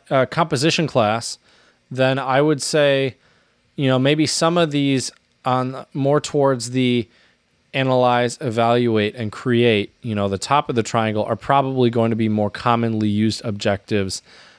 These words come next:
than, you know, re-, recognizing or recalling, right? J-, because it's the nature of the course.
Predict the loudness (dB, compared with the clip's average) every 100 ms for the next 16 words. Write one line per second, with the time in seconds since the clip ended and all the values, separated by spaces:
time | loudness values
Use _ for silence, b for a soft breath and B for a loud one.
0 | b -6 0 2 2 0 -2 -8 _ _
1 | _ _ _ _ _ -6 -2 0 -2 -4
2 | _ -6 -2 -2 -2 0 0 0 -2 0
3 | 0 0 -4 -4 -4 -4 -2 0 2 2
4 | -2 0 0 0 -4 -6 -2 0 0 -2
5 | -2 0 2 2 0 -2 0 2 2 -2